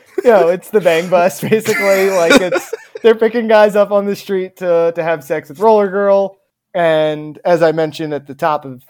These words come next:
Speaker 1: this show, when we were talking about the soundtrack, is, you know, there are, I'm sure there are other scenes with no soundtrack, but it's the one time the score is really noticeable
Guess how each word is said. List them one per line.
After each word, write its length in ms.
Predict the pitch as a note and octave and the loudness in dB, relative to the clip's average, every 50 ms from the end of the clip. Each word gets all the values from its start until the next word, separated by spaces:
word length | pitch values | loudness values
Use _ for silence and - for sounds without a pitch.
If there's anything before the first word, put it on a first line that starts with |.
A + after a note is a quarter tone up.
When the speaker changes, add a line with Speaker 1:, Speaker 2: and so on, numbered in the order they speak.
| _ - | _ -16
Speaker 1:
this 160 | C#3+ B2+ C#3+ | -16 -16 -16
show, 640 | - - - F3 D3 C#3 C#3 C3+ C3+ C3+ C3+ C3+ A#2 | -14 -8 -4 -4 -2 -2 -4 -4 -6 -8 -12 -14 -14
when 140 | C#3+ C#3 C3+ | -16 -16 -14
we 60 | C3+ | -14
were 80 | B2+ B2+ | -14 -12
talking 160 | C#3+ C#3 C3 | -12 -12 -12
about 140 | B2+ B2+ - | -14 -16 -18
the 60 | - | -18
soundtrack, 600 | - - D#3 C#3 C#3 B2+ C3+ C#3 B2 A#2 A#2+ A#2 _ _ _ | -16 -14 -12 -12 -12 -12 -12 -12 -12 -10 -12 -12 _ _ _
is, 400 | - C3 B2 A#2+ A#2+ A#2 - _ _ _ _ _ _ _ _ _ _ _ _ _ _ - | -16 -14 -12 -12 -14 -16 -18 _ _ _ _ _ _ _ _ _ _ _ _ _ _ -8
you 80 | A3 | -6
know, 60 | F#3+ | -4
there 160 | F3+ G3 G3 F#3+ | 0 2 2 2
are, 180 | F3 F3+ - | 2 0 -2
I'm 80 | F3 D3+ | -10 -10
sure 160 | - F#3+ F3+ | -6 -4 -4
there 140 | D#3+ D3 C#3+ | -2 -2 -2
are 40 | C#3 | -4
other 200 | C#3 C#3 D3 C3+ | -4 -6 -8 -10
scenes 240 | - E3+ D#3 C#3+ | -12 -14 -14 -14
with 100 | C#3 C#3 | -14 -14
no 120 | C#3+ C#3 C#3 | -12 -12 -12
soundtrack, 460 | C3+ C#3 C#3+ C3 C3+ C3 D3 C#3 C#3+ | -10 -10 -12 -12 -12 -12 -12 -12 -10
but 120 | C#3+ E3 | -12 -12
it's 100 | D3+ C#3 | -10 -8
the 80 | - E3+ | -8 -6
one 240 | D#3 D#3 D#3+ D#3 D3+ | -4 -4 -6 -6 -8
time 180 | D#3+ D#3+ D#3+ | -10 -10 -10
the 140 | D#3 C#3 C#3 _ _ | -12 -14 -16 _ _
score 640 | - - - - - C#3 C#3 C3+ C#3+ D3 D3+ D#3+ D#3+ | -20 -20 -20 -18 -14 -12 -10 -8 -8 -8 -10 -10 -12
is 140 | D3 C#3 | -12 -12
really 260 | D#3+ D#3+ D#3+ E3 D#3+ E3 | -10 -10 -10 -10 -10 -10
noticeable 720 | E3 E3 D#3+ E3 E3 - F3+ E3 F3+ F3+ F#3 F3+ E3+ | -10 -12 -12 -12 -14 -16 -16 -12 -12 -10 -10 -12 -14